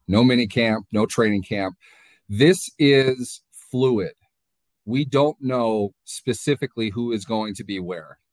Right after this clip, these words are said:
And the reason I say that is because the Steelers clearly made a priority, and have usually made a priority along their offensive line,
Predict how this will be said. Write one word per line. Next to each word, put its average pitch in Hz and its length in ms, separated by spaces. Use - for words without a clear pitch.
And 98 420
the 98 140
reason 135 300
I 120 60
say 139 260
that 110 240
is 107 240
because 110 640
the 151 280
Steelers 180 440
clearly 160 500
made 135 280
a 117 80
priority, 117 640
and 120 100
have 139 140
usually 143 460
made 104 200
a 85 40
priority 98 460
along 113 260
their 117 140
offensive 117 460
line, 110 380